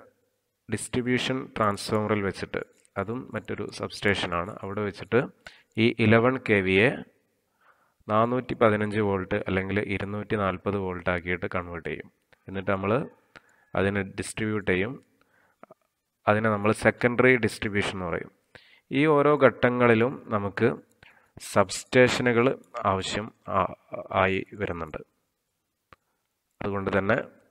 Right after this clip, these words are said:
ഒരു electrical transmission and distribution-ിൽ ഇലക്ട്രിക്കൽ സബ്സ്റ്റേഷനുകൾ പ്രധാന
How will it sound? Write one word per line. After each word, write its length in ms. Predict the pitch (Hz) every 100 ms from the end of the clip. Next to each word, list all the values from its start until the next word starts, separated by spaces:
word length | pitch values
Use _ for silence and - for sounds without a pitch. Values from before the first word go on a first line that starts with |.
| -
ഒരു 140 | 98 -
electrical 500 | 95 95 - 98 107 104 - -
transmission 600 | 92 98 98 - 107 - 110 104
and 100 | 101 95
distribution-ിൽ 720 | 95 - 101 95 - 95 107 262 - _ _ - _ _ _ _ _ _ -
ഇലക്ട്രിക്കൽ 580 | - 95 98 107 113 107
സബ്സ്റ്റേഷനുകൾ 960 | - 101 92 - - 117 - 110 101 110 - -
പ്രധാന 340 | 101 95 101